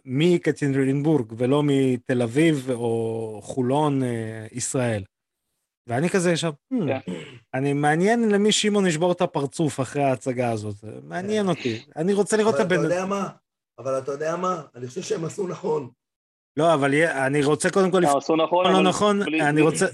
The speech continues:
Speaker 1: זהו,
Speaker 2: בלי
Speaker 1: אני רוצה
Speaker 2: לשאול
Speaker 1: לדעת
Speaker 2: אותך.
Speaker 1: ל-, למה קרה, למה, איך זה קרה.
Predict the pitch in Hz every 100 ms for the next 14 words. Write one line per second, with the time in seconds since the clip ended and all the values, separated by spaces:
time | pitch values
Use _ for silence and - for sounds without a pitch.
0 | - 151 175 190 151 147 147 180 170 175
1 | 175 175 175 170 165 156 175 - 175 202
2 | 151 120 - 147 156 170 160 139 156 165
3 | 160 - 151 175